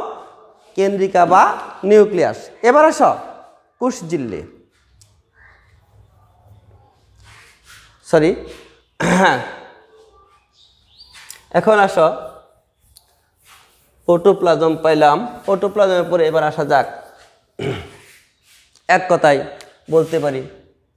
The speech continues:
এই যে জীবকোষ টিস্যু পর্বের কি বলছে, কিছু আমরা cytoplasm এবং উদ্ভিদ ও প্রাণী কোষের বিভিন্ন অঙ্গাণুগুলি, তার মধ্যে পাইলাম কোষপ্রাচীর,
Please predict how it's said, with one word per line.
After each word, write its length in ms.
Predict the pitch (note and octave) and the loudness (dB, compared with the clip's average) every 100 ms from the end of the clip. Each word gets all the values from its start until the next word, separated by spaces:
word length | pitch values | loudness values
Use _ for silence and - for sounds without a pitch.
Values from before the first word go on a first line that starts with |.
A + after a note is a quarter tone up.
| _ _ _ G#3+ | _ _ _ 0
এই 280 | A#3+ C4+ | 2 2
যে 140 | G#3+ A3 - | 0 -2 -2
জীবকোষ 360 | G#3 G#3 G3 G3 F#3+ | -6 -4 -6 -6 -6
টিস্যু 260 | G3 F#3 F3 | -8 -6 -6
পর্বের 360 | E3+ E3+ D#3+ C#3 - - - _ | -2 0 2 0 -2 -14 -20 _
কি 100 | F#3+ | -4
বলছে, 360 | F#3+ F3+ E3+ C#3 | -2 -2 -2 -6
কিছু 220 | D3 - D#3 | -8 -4 0
আমরা 340 | D#3+ F3 C#4 | 2 4 2
cytoplasm 720 | - D#3 D#3 E3 D#3+ D3+ D#3+ | 0 -8 -8 -8 -6 -4 -4
এবং 120 | D3 C#3+ | -4 -6
উদ্ভিদ 260 | E3+ D3+ F3 | -8 -8 -8
ও 60 | E3 | -4
প্রাণী 200 | E3 E3 | -2 -2
কোষের 200 | D#3 D3 | -2 -2
বিভিন্ন 240 | D#3 D3+ D#3 - | -2 0 -2 0
অঙ্গাণুগুলি, 480 | E3 E3 F3 D3+ C3 | 0 2 0 0 -2
তার 160 | A#2+ D3+ | -2 -2
মধ্যে 180 | E3 D#3+ D#3 | -2 -2 0
পাইলাম 280 | D#3 D#3 D3 D3 - - _ _ _ _ _ - | 0 0 -4 -8 -20 -20 _ _ _ _ _ -6
কোষপ্রাচীর, 640 | F3 - E3+ D#3+ F3+ F3+ | -6 0 0 0 0 -2